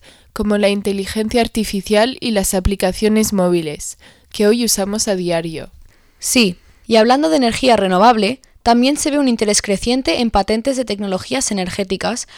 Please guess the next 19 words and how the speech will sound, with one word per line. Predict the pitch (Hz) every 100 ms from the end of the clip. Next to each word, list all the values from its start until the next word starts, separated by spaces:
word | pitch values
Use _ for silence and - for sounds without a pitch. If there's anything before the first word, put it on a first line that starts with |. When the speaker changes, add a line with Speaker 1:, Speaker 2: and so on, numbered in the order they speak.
| - -
Speaker 2:
como | - 233
la | 233
energía | 226 214 - 240
solar | 196 190 190 277 -
y | 208
eólica. | 190 185 170 165 - - _ _ _ _ _
Este | 294 311 330
tipo | 285 233
de | 202
innovaciones | 196 180 185 247 285 330
pueden | - 240 240
ayudar | 220 202 202
a |
enfrentar | 190 185 190 190 226
los | 247
problemas | - 196 190 180
climáticos | - 190 202 240 277 240
globales. | 196 175 170 165 165 - - _
Speaker 1:
Exactamente. | 226 - 240 254 302 247 277 277 180